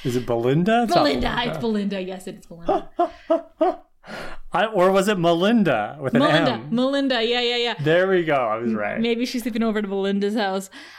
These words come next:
Speaker 2: Or maybe she's
Speaker 1: Maybe.
Speaker 2: hanging out with Kevin. Remember Dreamy Kevin <laughs> from The
Speaker 1: No.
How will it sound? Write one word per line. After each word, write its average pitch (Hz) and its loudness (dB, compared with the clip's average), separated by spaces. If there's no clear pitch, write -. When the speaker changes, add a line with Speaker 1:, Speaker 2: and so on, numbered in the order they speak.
Speaker 2:
Or 254 2
maybe 285 0
she's 294 -2
Speaker 1:
Maybe. 254 2
Speaker 2:
hanging 254 2
out 247 0
with 269 -2
Kevin. 233 -4
Remember 233 -4
Dreamy 208 -4
Kevin 214 -4
<laughs> - -8
from - -8
The 143 -4
Speaker 1:
No. 113 2